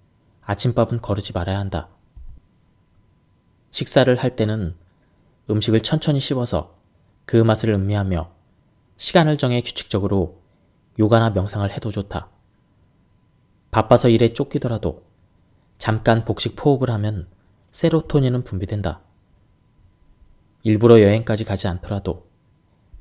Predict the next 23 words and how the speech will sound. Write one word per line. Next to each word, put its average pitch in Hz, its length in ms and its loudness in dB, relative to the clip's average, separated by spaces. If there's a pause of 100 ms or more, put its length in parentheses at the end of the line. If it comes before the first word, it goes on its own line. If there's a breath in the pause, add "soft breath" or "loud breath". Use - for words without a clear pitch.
단지 107 320 -2
푸른 147 280 0
녹지가 113 340 -2
있는 98 360 -4 (480)
공원에만 117 460 2
가도 104 220 -4
충분하다. 120 560 -8 (1400)
매일 120 240 6
밖에 107 240 -2
나가서 110 380 0
공원을 104 280 0
산책하면서 107 800 -6 (640)
하루에 151 280 2
십 - 260 -4
분씩 143 360 -4
햇볕을 - 380 -6
쬐는 104 420 -4 (240)
습관을 123 440 -4
들이자. 101 400 -6 (1160)
이렇게 117 280 2
세로토닌이 139 720 2
꾸준히 135 400 -4
분비되면 101 640 -4